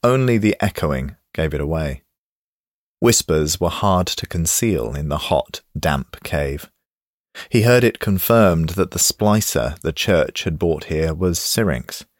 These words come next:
and that she had been forced to do awful things against her will. He also heard tell of this fairy friend the captain had gone to see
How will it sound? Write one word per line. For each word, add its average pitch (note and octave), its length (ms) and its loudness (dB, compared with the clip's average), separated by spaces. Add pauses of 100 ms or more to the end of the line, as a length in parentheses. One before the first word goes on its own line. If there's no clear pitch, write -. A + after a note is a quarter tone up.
(260)
and G2 100 4
that G2 100 0
she G2+ 180 2
had F#2 100 -4
been F#2+ 120 2
forced - 600 0
to F#2+ 80 0
do E2 220 0 (340)
awful G#2+ 400 2
things C2+ 480 -2
against D2+ 380 -4
her D2+ 160 -2
will. D2+ 360 -2 (1200)
He A#2+ 100 6
also G#2 380 6
heard F#2 280 4
tell G2 400 4
of F2+ 120 2
this - 320 2 (120)
fairy G#2 520 2
friend F2 500 2
the - 160 -4
captain F#2 440 -2
had D#2+ 140 -2
gone F2 200 2
to D#2 100 -2
see D#2+ 400 0